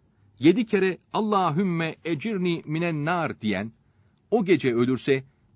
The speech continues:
ona cehennem ateşinden kurtuluş emanı verilir. Sabah namazından sonra da aynı şekilde okuyup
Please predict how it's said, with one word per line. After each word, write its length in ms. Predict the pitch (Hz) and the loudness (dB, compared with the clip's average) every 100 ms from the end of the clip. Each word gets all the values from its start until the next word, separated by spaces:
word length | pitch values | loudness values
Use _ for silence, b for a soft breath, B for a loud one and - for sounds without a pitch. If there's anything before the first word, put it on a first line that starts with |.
| - | -4
ona 260 | 185 202 | 0 0
cehennem 440 | 135 156 156 196 190 | 0 0 0 -2 -2
ateşinden 560 | 165 165 175 160 151 | -2 -2 -2 -2 -4
kurtuluş 560 | 139 - - 165 190 - | -2 -2 0 0 -2 -2
emanı 420 | 117 101 92 90 92 | -4 -2 -2 -4 -4
verilir. 400 | 92 90 87 _ _ _ _ _ _ _ _ _ _ - | -4 -4 -8 _ _ _ _ _ _ _ _ _ _ -14
Sabah 380 | - 101 202 | -8 -2 0
namazından 540 | 190 180 156 156 151 143 | 0 0 -2 -2 -4 -4
sonra 320 | - 151 143 | -2 0 0
da 160 | 139 - | 0 0
aynı 260 | 214 214 | -2 -2
şekilde 420 | - 160 143 135 | -2 -4 -2 -2
okuyup 540 | 131 139 - 131 123 | -2 -2 2 0 0